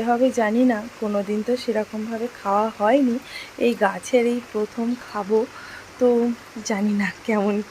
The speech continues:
টেস্ট হবে খেতে। শুনেছি মিষ্টি হয়, কিন্তু এত জল হলে, জল বসা হলে ফল টলের একদম বক্সা মতো হয়ে যায়। তো দেখা যাক আমার গাছের ড্রাগনটা কেমন হয়। প্রচুর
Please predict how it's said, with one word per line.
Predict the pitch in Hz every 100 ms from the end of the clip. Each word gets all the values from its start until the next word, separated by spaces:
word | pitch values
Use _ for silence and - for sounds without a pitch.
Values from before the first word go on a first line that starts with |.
| -
টেস্ট | 196 196 - -
হবে | 190 180 180 -
খেতে। | 185 180 175 180 - - -
শুনেছি | 247 226 233 - 302
মিষ্টি | 240 226 - 220 220
হয়, | 190 180 -
কিন্তু | 208 214 233 - 185
এত | - 226 214
জল | 254 254 277
হলে, | 269 247 226 208
জল | 196 196 202
বসা | 208 233 240
হলে | 254 254 240 - - - -
ফল | - 208 208 214
টলের | 233 247 254 254 233 - - 214
একদম | 190 233 240 240 233 247 - - - - -
বক্সা | 214 196 - 208 202
মতো | 185 190
হয়ে | 190 175 170
যায়। | 175 - - - -
তো | 240 214
দেখা | 202 202 196
যাক | 196 196 196
আমার | 196 196
গাছের | 202 - 202
ড্রাগনটা | 196 202 202 220 226 220 214 -
কেমন | 208 196 196 185
হয়। | 185 196 - - - - - - -
প্রচুর | 269 - 247